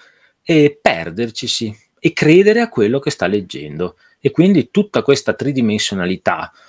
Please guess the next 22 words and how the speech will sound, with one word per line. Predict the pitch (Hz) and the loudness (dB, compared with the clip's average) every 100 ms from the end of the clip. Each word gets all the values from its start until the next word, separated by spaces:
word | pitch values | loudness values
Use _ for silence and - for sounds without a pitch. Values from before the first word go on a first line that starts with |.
| _ _ | _ _
tutta | 110 - | -4 -2
questa | 113 113 117 | -2 0 -2
attenzione | 107 123 110 - 110 101 92 | -2 -2 -4 -2 -2 0 -2
a | 92 | -4
creare | - 92 101 110 101 87 | -4 0 2 2 0 -4
una, | 101 95 87 | -6 -8 -8
una | - 95 | -8 -8
profondità | - 95 - 98 196 - 117 | -6 -6 -4 -6 -6 -2 0
alla | 117 | 0
narrazione, | 90 90 95 - - 113 98 87 | -2 -4 -8 -8 -2 0 0 -4
anche | 85 117 120 113 | -2 -2 -2 -4
a | |
livello | 95 92 113 110 90 | -2 0 0 0 -2
di | 95 | -4
background | 92 - - 101 98 92 87 87 | -6 -8 -6 -2 -2 -4 -6 -6
e | |
di | 87 | -6
costruzione | 90 98 - 92 - 127 104 | -8 -14 -16 -12 -2 0 2
di | 110 | 4
mondo, | 120 98 92 92 143 - _ _ _ _ | 4 2 2 2 2 0 _ _ _ _
è | - | -2
importantissimo, | 131 101 120 135 139 127 110 92 - 92 98 120 147 | -2 0 -2 0 -2 -2 -4 0 0 2 2 0 -2